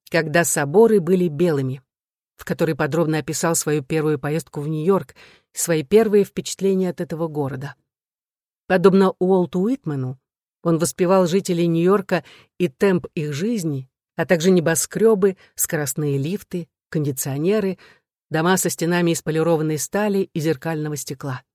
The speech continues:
"Нью-Йорк обладает таким мужеством и энтузиазмом", пишет он, "что способен всё начать сначала, отослав ставший ненужным на строительный двор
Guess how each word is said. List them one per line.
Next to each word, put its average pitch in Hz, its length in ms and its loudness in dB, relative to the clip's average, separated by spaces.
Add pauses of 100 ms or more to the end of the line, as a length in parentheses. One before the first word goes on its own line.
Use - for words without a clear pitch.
(1120)
"Нью-Йорк 202 560 4
обладает 240 560 4
таким 226 440 2
мужеством 220 680 2
и 180 120 2
энтузиазмом", 175 880 0 (220)
пишет 135 320 -10
он, 127 220 -6 (300)
"что - 200 -2
способен 175 600 0 (120)
всё - 240 0
начать 185 360 0
сначала, 196 560 0
отослав 175 600 0
ставший 175 460 -2
ненужным 170 580 0 (220)
на 165 80 -4
строительный 151 640 -2
двор 196 420 4